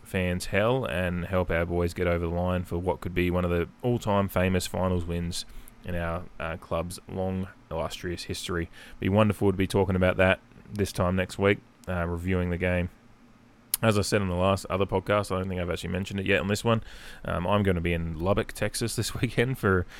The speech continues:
my Oregon Ducks plan, um, down, down there at Texas Tech. So, uh, this game starts, at, I think, in Texas at four o'clock in the morning on game day for me, um, o-, there. Uh, and we're,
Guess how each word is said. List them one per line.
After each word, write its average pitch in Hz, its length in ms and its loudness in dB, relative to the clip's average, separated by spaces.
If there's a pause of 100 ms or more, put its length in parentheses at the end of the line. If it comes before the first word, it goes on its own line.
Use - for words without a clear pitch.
(260)
my 87 160 0
Oregon 90 360 2
Ducks 92 280 2
plan, 90 380 2
um, 87 280 2
down, 87 420 2
down 92 220 2
there 87 120 2
at 76 80 -8
Texas - 340 -4
Tech. 104 260 -2
So, 90 300 4 (600)
uh, 87 360 2 (180)
this 107 180 2
game 101 480 4
starts, 107 540 -2
at, 98 140 -4
I 95 80 -6
think, 110 300 -2
in 104 140 -4
Texas - 540 -4
at - 140 -6
four 104 260 -2
o'clock 98 260 -4
in 92 60 -4
the 90 60 -2
morning 92 420 0
on 85 160 -2
game 85 300 0
day 98 140 2
for 98 120 -6
me, 110 300 -2 (100)
um, 85 300 -4
o-, 90 200 -4
there. 104 300 2 (580)
Uh, 85 420 -4 (340)
and 85 340 -4
we're, 87 220 -4